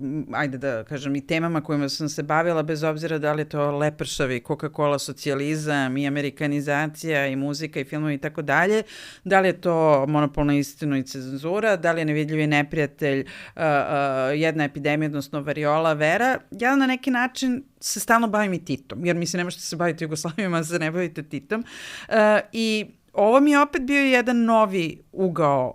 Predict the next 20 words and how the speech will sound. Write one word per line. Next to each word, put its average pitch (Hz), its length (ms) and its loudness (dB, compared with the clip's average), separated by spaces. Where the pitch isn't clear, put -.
a, 151 220 0
posmatranja 180 760 -2
Tita, 277 560 0
pogotovo 254 540 -2
što 285 140 -8
sad 269 160 -2
opet 277 180 -2
da 269 60 0
vratim 247 400 -2
ono 220 400 -2
istoričara 214 760 0
u 208 140 -2
njegovo 196 520 2
vreme, 165 400 2
odnosno 156 320 -6
u 160 40 -4
vreme 165 300 0
u 180 60 -4
kome 156 280 -4
živi. 160 560 0